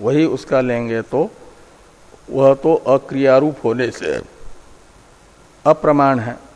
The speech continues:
ऐसे ही वेदांत भी विधिशेष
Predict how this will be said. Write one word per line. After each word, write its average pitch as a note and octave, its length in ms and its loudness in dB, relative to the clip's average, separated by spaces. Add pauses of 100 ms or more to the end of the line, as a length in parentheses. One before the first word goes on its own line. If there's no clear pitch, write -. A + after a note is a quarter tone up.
(920)
ऐसे C#3 360 0
ही D#3+ 80 0
वेदांत C3+ 560 0
भी A#2 340 -2 (760)
विधिशेष C#3 640 0